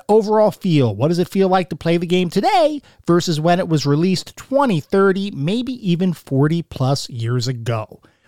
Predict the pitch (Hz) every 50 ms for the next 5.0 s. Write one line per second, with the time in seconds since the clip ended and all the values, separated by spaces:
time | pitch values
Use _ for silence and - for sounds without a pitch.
0 | _ _ - 180 214 226 247 453 453 440 320 311 302 302 254 180 180 170 170 185
1 | - - - 123 131 160 185 - - 156 131 139 147 156 160 165 - - 139 123
2 | - 147 139 139 135 127 - 123 135 139 147 143 147 139 143 135 143 123 139 131
3 | 135 135 120 123 131 127 120 131 127 - - 135 123 131 123 104 - - - _
4 | _ _ _ _ _ _ - 123 143 - 139 147 151 165 254 330 - - - -